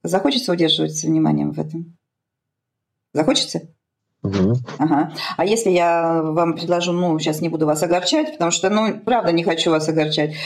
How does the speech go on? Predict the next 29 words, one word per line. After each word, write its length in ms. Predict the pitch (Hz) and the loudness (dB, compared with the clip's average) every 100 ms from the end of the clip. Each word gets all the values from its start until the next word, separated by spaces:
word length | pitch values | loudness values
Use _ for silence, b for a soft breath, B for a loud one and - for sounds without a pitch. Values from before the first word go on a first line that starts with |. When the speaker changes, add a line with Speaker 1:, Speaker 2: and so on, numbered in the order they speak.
| B - | B -6
Speaker 1:
что-то 280 | - 269 | -2 0
очень-очень 440 | 262 262 226 - 202 | 2 2 0 0 -4
печальное 460 | 196 151 135 139 | -2 0 2 2
вам 140 | 147 147 | 4 2
нарисую 420 | 147 151 147 135 | 2 -2 -2 -4
сейчас. 400 | - - - 139 B B | -4 -6 -6 -8 B B
Вы 160 | - 180 | -4 -2
что? 400 | - 277 285 - _ _ | 2 2 0 -6 _ _
Тут 140 | 196 196 | 0 0
же 80 | |
перестанете 480 | 190 180 - 185 185 | 0 0 2 0 2
меня 160 | 180 190 | 2 2
слушать, 340 | - 269 - | 0 0 0
соскользнёте 560 | - - 170 175 175 175 | -2 -2 -2 0 -2 0
вниманием 600 | 180 196 220 185 165 165 B B | 2 4 4 4 2 -2 B B
и 100 | - 180 | 2 4
уйдёте 500 | 185 151 - - - | 4 2 2 -6 -10
от 180 | - 135 | -8 -4
этого. 320 | 131 135 - | -4 -6 -10
Так 220 | - 247 254 | -2 2 2
и 20 | |
в 60 | 208 | 2
делах. 400 | 196 120 - - - - - B B B | 2 2 -2 -14 -18 -16 -20 B B B
Если 280 | - 202 - | 2 2 4
какой-то 320 | 196 202 202 | 2 2 2
процесс 680 | 196 202 202 170 156 - - _ _ _ _ | 2 0 2 0 0 -6 -12 _ _ _ _
нас 240 | 147 151 | -2 0
не 80 | 185 | 0
радует, 420 | 202 277 - - | 2 2 0 -8